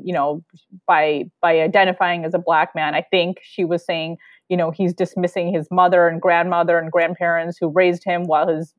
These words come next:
you know, black father was off, you know, in Africa, not taking care of him. So I think she, she was telling Barack, you know, she was kinda going after Barack Obama and his father.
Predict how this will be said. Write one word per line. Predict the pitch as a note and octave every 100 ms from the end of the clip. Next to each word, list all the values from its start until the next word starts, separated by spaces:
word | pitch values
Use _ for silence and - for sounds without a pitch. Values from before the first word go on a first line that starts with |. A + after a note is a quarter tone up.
| _
you | E3+
know, | C3+ D3 -
black | F3+ F#3+ -
father | E3 E3 E3+ D#3+
was | D#3 D#3+ _ -
off, | E3 F3+ - - _ _ _ _ -
you |
know, | F3+ D#3 D#3+ E3 -
in | F#3
Africa, | F3+ F#3 - F3 F3+ E3
not | F3 D#3 -
taking | F3 E3+
care | E3+ D#3+
of | D#3+
him. | D#3+
So | E3+ F#3
I |
think | F#3 G3+
she, | - G#3 F3 -
she | _ A3
was | G3+ F#3+
telling | - F#3 F3+
Barack, | D#3+ D3
you | F#3+
know, | F3
she | D#3+ G#3+
was | G3+
kinda | C4 A#3
going | F#3+ F3
after | E3 E3+
Barack | D#3+ D#3 D#3
Obama | D#3 D#3 D3+ D3 -
and | D#3 D#3
his | D#3+ D3+
father. | - D3 D3 C#3+ D#3